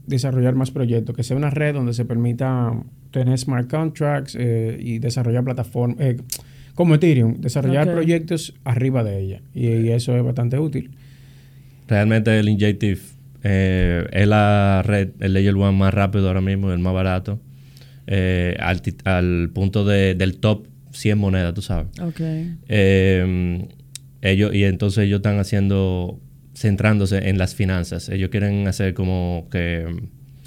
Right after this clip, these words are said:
Speaker 3: eh, muchos proyectos vayan a, a hacer, eh, aplicaciones, ah, en Injective. Eh, porque ahora mismo es lo más rápido, lo más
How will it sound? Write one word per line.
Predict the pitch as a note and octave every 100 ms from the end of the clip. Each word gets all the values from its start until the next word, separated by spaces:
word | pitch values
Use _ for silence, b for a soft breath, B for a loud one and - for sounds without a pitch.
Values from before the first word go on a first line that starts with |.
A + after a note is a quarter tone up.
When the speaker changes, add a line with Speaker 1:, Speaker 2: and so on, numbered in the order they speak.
| B
Speaker 3:
eh, | - F#2+
muchos | F#2+ G2 G#2 A2+ G#2 G2+ F#2+ F#2 F2+ - - - - -
proyectos | G#2 G#2+ A2+ G#2+ G#2+ G2
vayan | F#2 F#2+ F#2+
a, | F#2+ F#2 F#2 F2+
a | F2+
hacer, | F2+ - F2+ F#2
eh, | F2+ F2+
aplicaciones, | F2 F#2 G2 G#2+ G#2+ G2+ - - G2+
ah, | E2 F2 -
en | F#2
Injective. | F2+ G2+ G2 G#2 G2+ - B B B B B B B
Eh, | - D#3 C#3+ B2
porque | G#2+ G2 G2 F#2+ F#2 F#2
ahora | F#2 F#2+ G2
mismo | G2+ G2+
es | G2
lo | F#2+
más | F#2
rápido, | F#2+ F#2 F2+
lo | F2
más | F2+ F2 F2+ E2 E2